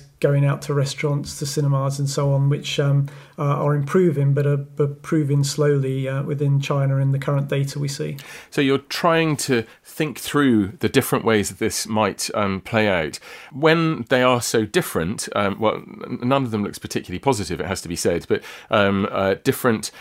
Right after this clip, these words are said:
Speaker 2: uh, grades of difficulties ahead. How do you allocate, um, assets accordingly in that, in that environment?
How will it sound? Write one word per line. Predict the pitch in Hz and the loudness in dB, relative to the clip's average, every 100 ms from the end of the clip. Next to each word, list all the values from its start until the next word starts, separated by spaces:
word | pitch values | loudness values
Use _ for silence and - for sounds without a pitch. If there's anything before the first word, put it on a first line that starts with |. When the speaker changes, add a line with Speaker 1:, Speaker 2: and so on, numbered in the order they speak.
| - - | -20 -8
Speaker 2:
uh, | - 101 | -2 -2
grades | 113 - 127 127 110 85 - | -2 2 4 4 2 -2 -4
of | - 92 - - | -2 -2 -2 -6
difficulties | 110 - 101 87 85 | -4 -2 -2 -4 -4
ahead. | 85 107 82 - - - | -2 -2 -2 -8 -20 -10
How | - 170 175 | -6 -2 0
do | 170 160 | 0 -2
you | 135 135 131 123 123 - - | -4 -2 0 0 -2 -8 -6
allocate, | 110 117 98 - 90 - - - | -2 -2 -4 -4 -4 -4 -12 -8
um, | 95 87 90 | -6 -6 -6
assets | 90 - 95 - | -6 -6 -8 -8
accordingly | 104 - 120 101 92 82 82 - - | -10 -4 -4 -2 -4 -6 -10 -14 -12
in | 95 92 | -8 -4
that, | 90 78 - | -4 -6 -6
in | 98 | -6
that | 90 82 | -6 -4
environment? | 87 90 85 80 - | -4 -4 -6 -8 -12